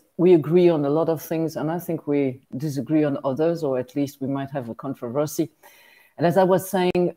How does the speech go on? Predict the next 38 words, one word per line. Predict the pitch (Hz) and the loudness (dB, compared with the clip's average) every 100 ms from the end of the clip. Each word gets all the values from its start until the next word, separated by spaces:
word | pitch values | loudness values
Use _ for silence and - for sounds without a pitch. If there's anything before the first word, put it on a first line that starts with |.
| - | -6
um, | 151 151 147 143 139 - _ _ _ _ _ _ _ _ _ | -4 -2 -2 -2 -4 -8 _ _ _ _ _ _ _ _ _
the, | 127 170 170 170 | -2 2 2 2
the | - 165 | -6 -6
core | - 208 202 | -2 2 4
of | 160 | 4
what | 151 143 | 2 0
I'm | 160 | 2
doing | 175 180 180 175 | 4 4 4 2
is | - 139 | 0 0
the | 151 - | -2 0
art | 156 156 | 0 0
of | 151 131 | -4 0
reperception, | 156 175 - 131 175 165 - 185 190 - | 0 0 -2 -8 -6 -6 -4 -4 -4 -8
so | - 160 151 143 - _ _ - | -8 0 0 0 -4 _ _ -8
changing | 180 175 147 165 | -2 0 0 -2
how | 156 170 | -2 -2
we | 156 147 139 | 2 2 2
look | 139 165 - | 2 0 -2
and | 135 | -6
see | - - 190 165 | -8 -2 0 2
and | 139 131 | 0 -4
think. | - 202 196 - _ _ _ - | -2 0 0 -6 _ _ _ -6
And | 160 156 - - | -2 -2 -4 -10
for | - 190 175 | -2 2 2
a | |
few | 170 214 | 0 0
years, | 185 180 147 185 170 - - | 4 4 4 2 0 -8 -10
Jean-Louis, | 165 185 190 196 175 | -2 2 4 4 2
my | 156 147 139 - | 2 0 -2 -4
associate, | 139 - 165 165 147 | -6 -2 -2 0 -2
and | 139 135 | -2 -2
I | 139 156 151 | -2 -2 -2
have | 151 | -4
been | 143 165 | -2 -4
calling | - 175 160 147 - | 0 0 2 0 0
that, | 143 131 - _ _ _ _ _ | 0 0 -4 _ _ _ _ _
uh, | 139 135 127 - - | -8 -6 -6 -10 -12
shapership. | - 180 170 127 - 104 | -4 -2 -2 -6 -8 -10